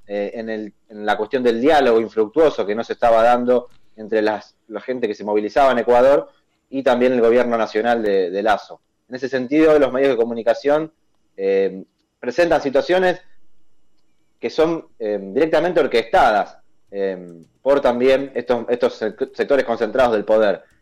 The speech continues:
porque simplemente lo que se reclamaba en las calles de Ecuador era empezar un diálogo, un diálogo que tiene que ver con el, el, lo más, eh, puro, digamos, la esencia de una democracia.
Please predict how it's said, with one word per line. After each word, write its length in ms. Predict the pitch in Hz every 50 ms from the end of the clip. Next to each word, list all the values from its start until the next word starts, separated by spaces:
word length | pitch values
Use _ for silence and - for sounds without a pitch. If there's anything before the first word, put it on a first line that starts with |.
| _ _ _ _ _ _
porque 220 | - 120 120 127 -
simplemente 640 | - 165 160 156 151 147 156 160 165 151 160 160
lo 160 | 151 139 123
que 80 | 120 120
se 160 | - 131 113
reclamaba 460 | 117 117 107 120 120 123 147 151 151
en 60 | 139
las 100 | 127 123
calles 240 | - 139 135 131 127
de 80 | 120 113
Ecuador 600 | - 117 120 120 123 139 143 151 160 - - _ _ _ _ -
era 440 | 127 131 131 135 135 131 - - - -
empezar 360 | 123 113 104 - - 165 151
un 140 | 147 139 127
diálogo, 580 | 127 147 160 139 110 101 98 95 95 - - _ _ _ _ _
un 160 | 143 139 135
diálogo 320 | 139 156 160 160 151 131
que 80 | 117 120
tiene 180 | 123 135 135 120
que 100 | 120 123
ver 160 | 135 143 135
con 180 | 135 123 120
el, 200 | 117 110 107 -
el, 240 | 113 107 101 98 98
lo 80 | 101 110
más, 240 | 139 139 143 - - - - - - -
eh, 280 | 104 98 95 95 92 92 90 87 85 _ _ _ _
puro, 320 | - 208 220 165 127 110 104
digamos, 380 | 110 120 120 113 107 98 - _ _ _ _ _ _ _
la 120 | - 113 113
esencia 420 | - 180 190 175 139 - - 113
de 80 | 110 113
una 140 | 117 113
democracia. 720 | 110 104 104 104 - 165 180 123 - - 101 98 90 -